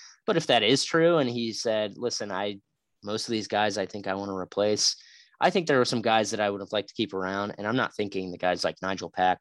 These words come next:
obviously, like, there's different variables that contributed to him leaving.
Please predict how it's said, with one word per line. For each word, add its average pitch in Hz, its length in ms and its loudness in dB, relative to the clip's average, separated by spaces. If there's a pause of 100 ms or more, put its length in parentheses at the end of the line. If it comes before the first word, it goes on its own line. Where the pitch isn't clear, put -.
(100)
obviously, 92 640 0
like, 82 260 -6 (200)
there's 131 180 2
different 113 360 0
variables 113 600 0
that 101 160 -2
contributed 98 580 -4
to 82 80 -6
him 95 280 -2
leaving. 90 480 -2